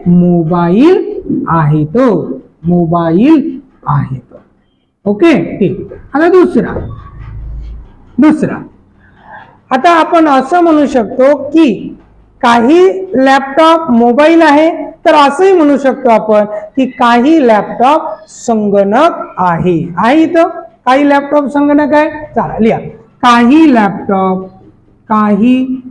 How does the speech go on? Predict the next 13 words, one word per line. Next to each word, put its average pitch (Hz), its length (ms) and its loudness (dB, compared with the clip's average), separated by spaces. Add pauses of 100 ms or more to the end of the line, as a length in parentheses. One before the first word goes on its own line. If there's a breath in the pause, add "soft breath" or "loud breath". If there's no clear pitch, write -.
(160)
लॅपटॉप 196 1120 -2 (1800)
संगणक 202 920 0 (1800)
आहे 185 540 0
तो, 226 480 -2 (840)
आहे 180 400 0
तो. 190 280 -4
दुसरं 302 340 0
अनुमान 208 380 0
निघते. 139 280 -8 (1120)
तिसरं 339 480 2
अनुमान, 214 500 2 (880)
ज्या 269 220 2 (160)
अर्थी 294 680 0